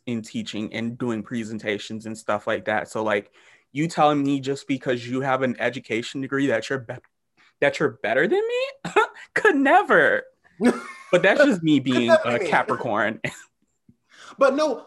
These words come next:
Speaker 2: honestly, serious, and that's why I really think that, like, I think that it, it's just this thing in our society, like you said before, where a college degree or a degree in something makes you feel as if you arrived. And I wanted to kinda jump on,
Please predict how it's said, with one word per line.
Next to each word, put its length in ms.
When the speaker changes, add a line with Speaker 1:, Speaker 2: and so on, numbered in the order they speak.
Speaker 2:
honestly, 440
serious, 420
and 80
that's 200
why 220
I 40
really 260
think 320
that, 160
like, 240
I 160
think 360
that 520
it, 200
it's 280
just 260
this 180
thing 160
in 80
our 80
society, 460
like 160
you 60
said 180
before, 320
where 140
a 100
college 400
degree 380
or 140
a 60
degree 360
in 80
something 680
makes 340
you 180
feel 440
as 120
if 160
you 120
arrived. 340
And 80
I 60
wanted 280
to 60
kinda 260
jump 300
on, 320